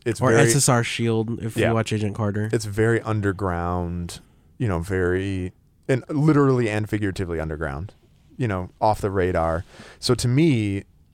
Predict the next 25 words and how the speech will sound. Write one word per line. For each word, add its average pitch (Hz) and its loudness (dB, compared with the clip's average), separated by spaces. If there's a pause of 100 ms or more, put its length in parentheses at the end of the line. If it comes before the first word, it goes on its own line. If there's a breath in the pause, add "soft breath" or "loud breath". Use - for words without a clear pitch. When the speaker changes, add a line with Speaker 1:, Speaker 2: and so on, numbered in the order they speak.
(200)
Speaker 1:
"Here, 143 4
let 120 2
me 120 -2
show 113 2
you 104 0
what 87 0
I 76 0
do. 73 -6 (400)
I 120 0
need 107 -2
you 104 -2
to 87 -6
become 90 -6
Ant-Man." 71 -10 (420)
You 135 2
know, 110 2
and 107 -2
that's 110 -2
when 107 -2
they 95 -4
have 92 -2
that 80 -6
conversation. 87 -4 (360 loud breath)
And, 139 2
like, 135 4